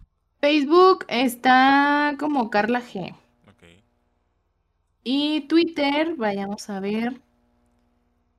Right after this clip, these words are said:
Speaker 1: Mm, Twitter. En Twitter es Carla G Q guion bajo.
Speaker 2: Ok.
Speaker 1: Pero sí, o sea, donde es,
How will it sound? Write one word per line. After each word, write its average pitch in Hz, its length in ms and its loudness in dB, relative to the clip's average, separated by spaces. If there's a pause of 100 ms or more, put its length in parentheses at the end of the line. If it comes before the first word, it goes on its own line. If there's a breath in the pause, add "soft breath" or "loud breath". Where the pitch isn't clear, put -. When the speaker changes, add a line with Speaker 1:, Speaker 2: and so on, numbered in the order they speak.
(360)
Speaker 1:
Mm, 233 920 -2
Twitter. 254 960 -4 (540)
En 226 220 -4
Twitter 311 360 2
es 330 200 4 (200)
Carla 294 380 4
G 302 240 -2
Q 320 380 4
guion 220 420 -2
bajo. - 340 -6 (480)
Speaker 2:
Ok. 87 120 -20 (2250)
Speaker 1:
Pero 233 240 4
sí, 233 360 -2
o 233 100 0
sea, 254 200 4
donde 226 280 0
es, 214 600 -4